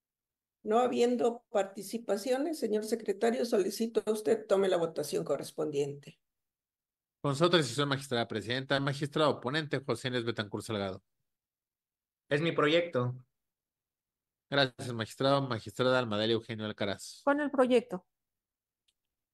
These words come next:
Speaker 2: Gracias, magistrada. Magistrada Hilda Rosa Delgado Brito.
Speaker 1: A favor del proyecto.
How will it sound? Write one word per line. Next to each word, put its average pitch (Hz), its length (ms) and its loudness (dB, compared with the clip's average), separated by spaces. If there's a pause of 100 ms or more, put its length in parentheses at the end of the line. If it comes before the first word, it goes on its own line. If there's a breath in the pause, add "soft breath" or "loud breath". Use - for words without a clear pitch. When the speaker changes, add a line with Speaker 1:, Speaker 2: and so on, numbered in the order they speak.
(280)
Speaker 2:
Gracias, 120 280 0
magistrada. 135 460 0
Magistrada 131 540 -2
Hilda 110 160 0
Rosa 117 280 -4
Delgado 113 280 -2
Brito. 107 320 -8 (1000)
Speaker 1:
A 233 100 2
favor 240 280 4
del 247 160 0
proyecto. - 500 -4